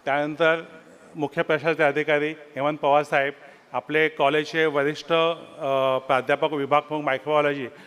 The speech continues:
डॉक्टर विजय शेगोकर सर, हे फक्त आपले मार्गदर्शक पण नाहीत, अख्ख्या महाराष्ट्रात जे दहा कॉलेज सुरू केले, ते इथे शिल्पकारही ठरतात. याबद्दल सगळ्यांनी टाळ्या वाजवाव्यात. तसेच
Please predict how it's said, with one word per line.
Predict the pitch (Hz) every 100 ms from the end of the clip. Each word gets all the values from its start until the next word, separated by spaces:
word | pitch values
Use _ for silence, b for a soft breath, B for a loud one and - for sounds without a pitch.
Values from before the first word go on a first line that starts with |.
| B -
डॉक्टर | 131 156
विजय | 143 147
शेगोकर | 147 139 151 147 151
सर, | 160 151 151 B B B -
हे |
फक्त | 151 156 -
आपले | 170 147 - 160 165 175 165 -
मार्गदर्शक | 165 139 156 160 151 151
पण | 170
नाहीत, | 170 160 156 - -
अख्ख्या | 135 - 165
महाराष्ट्रात | 147 139 143 160
जे | 151 156 160 - B B -
दहा | 127 151
कॉलेज | 151 156 165
सुरू | - 156
केले, | 160 170 131 - B B _
ते | 147
इथे | 147 170
शिल्पकारही | - 147 156 165 170 175
ठरतात. | 165 151 139 113 - B -
याबद्दल | 147 156 170
सगळ्यांनी | 160 156 165 175
टाळ्या | 156 156
वाजवाव्यात. | 156 143 127 107 - - - - - - - - - - - - - - - - - - - - -
तसेच | 156 147 180 185